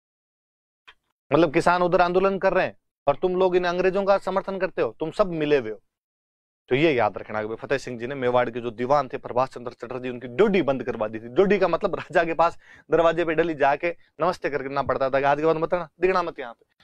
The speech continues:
मतलब, एक तरीके से बंदा अपनी नाराजगी प्रकट करता है, ये अपने आप में उसका किसानों की तरफ झुकाव दिखता है, अंग्रेजों के खिलाफ उसका विरोध दिखता है। Finally,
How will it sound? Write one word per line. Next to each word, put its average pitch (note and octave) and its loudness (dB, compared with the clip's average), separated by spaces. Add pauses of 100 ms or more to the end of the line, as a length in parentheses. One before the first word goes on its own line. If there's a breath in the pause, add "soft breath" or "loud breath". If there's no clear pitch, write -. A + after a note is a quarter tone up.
(160)
मतलब, A#3 0
एक G3+ 2
तरीके E3 0
से E3 -6
बंदा C3+ 0
अपनी C#3 -4
नाराजगी D3+ 2
प्रकट - -12
करता A#2+ -6
है, D3+ -6 (500)
ये F3 6
अपने D#3+ 0
आप C3+ 0
में E3 -6
उसका E3+ -6
किसानों C3 -4
की B2 -6
तरफ - -8
झुकाव A#2+ -2
दिखता A2 -10
है, A2+ -6
अंग्रेजों D3+ 0
के C3+ -6
खिलाफ C3+ -2
उसका - -4
विरोध A#2 -4
दिखता G#2+ -20
है। A#2 -16 (1700 loud breath)
Finally, G3+ 4